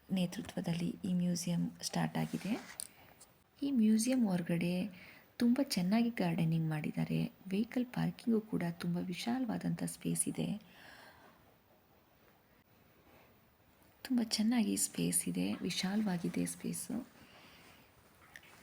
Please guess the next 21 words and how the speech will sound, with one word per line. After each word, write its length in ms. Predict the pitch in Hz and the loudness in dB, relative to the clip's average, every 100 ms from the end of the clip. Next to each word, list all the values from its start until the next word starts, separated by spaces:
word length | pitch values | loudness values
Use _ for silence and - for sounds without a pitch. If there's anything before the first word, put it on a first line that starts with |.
| - - - 277 | -20 -20 -8 0
ಇದು 140 | 277 | 0
ಧರ್ಮಸ್ಥಳದ 1300 | - 180 196 262 302 - - - - - 185 175 185 185 | 4 4 6 4 2 -6 -20 -8 -4 0 2 2 0 0
ಧರ್ಮಾಧಿಕಾರಿ 840 | 175 170 185 247 233 - 175 180 185 | 2 4 4 4 2 0 0 2 2
ವೀರೇಂದ್ರ 480 | 185 202 247 247 220 | 2 2 2 2 2
ಹೆಗ್ಗಡೆ 340 | 175 170 170 | 0 0 0
ಅವರ 160 | 170 170 | 2 2
ನೇತೃತ್ವದಲ್ಲಿ 840 | 170 208 226 214 - 175 175 175 - | 4 2 0 -4 -2 -2 0 0 -2
ಇದೊಂದು 300 | 175 165 - | 0 0 2
ಮ್ಯೂಸಿಯಂ 480 | - 170 - - - - - - - - | 2 0 -2 -2 -4 -14 -20 -20 -12 -4
ಅರೇಂಜ್ 320 | 165 165 165 | -2 -2 -2
ಆಗಿದೆ, 420 | 165 175 - 262 | -4 -4 -4 0
ಮಾಡಿದ್ದಾರೆ. 640 | 262 180 175 170 170 226 - - - - - - - - - - - | 2 2 -2 -4 -2 -4 -6 -14 -20 -20 -20 -20 -20 -20 -20 -18 -2
ಇದು 160 | 269 269 | 2 6
ನಮ್ಮ 360 | 208 190 277 | 6 6 6
ಮೈಸೂರಿನಲ್ಲಿ 640 | 233 214 220 214 190 185 180 | 6 6 4 2 2 2 2
ಇರೋದು 320 | 175 180 180 | 2 0 0
ಅಂತ 200 | 175 180 | 0 0
ಹೇಳ್ಕೊಳ್ಳೋಕ್ಕೆ 520 | 175 180 - 180 - | -2 -4 -4 -4 -4
ಖುಷಿಯಾಗುತ್ತೆ. 680 | - 247 - 170 165 170 - | -2 -4 -2 -2 -2 -2 -2
ಯಾಕೆಂದರೆ 500 | 170 - 180 180 190 | -4 -2 -2 0 0
ಇಷ್ಟೆಲ್ಲ 760 | 226 240 190 170 - 175 180 | 0 0 -4 -4 -4 -4 -2